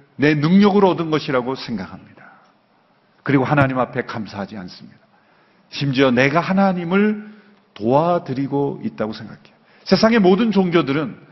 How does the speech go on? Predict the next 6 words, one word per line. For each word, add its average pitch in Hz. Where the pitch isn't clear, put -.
단순합니다. 117
신에게 180
내 135
것을 139
주는 110
겁니다. 92